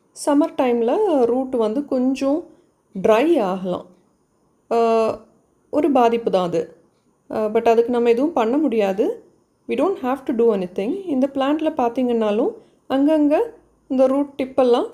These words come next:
கொஞ்சம், ஆம், காஞ்சு போயிருக்கு இல்லையா? ஆனா, overall பிளான்ட்டோட ஹெல்த் பார்த்தோன்னா, plant is okay. மேல புது ரூட்ஸ் இருக்கு.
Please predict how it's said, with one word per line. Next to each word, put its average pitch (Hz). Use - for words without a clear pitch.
கொஞ்சம், 277
ஆம், 220
காஞ்சு 285
போயிருக்கு 190
இல்லையா? 208
ஆனா, 185
overall 381
பிளான்ட்டோட 359
ஹெல்த் 254
பார்த்தோன்னா, 240
plant 403
is 359
okay. 294
மேல 294
புது 330
ரூட்ஸ் 302
இருக்கு. 277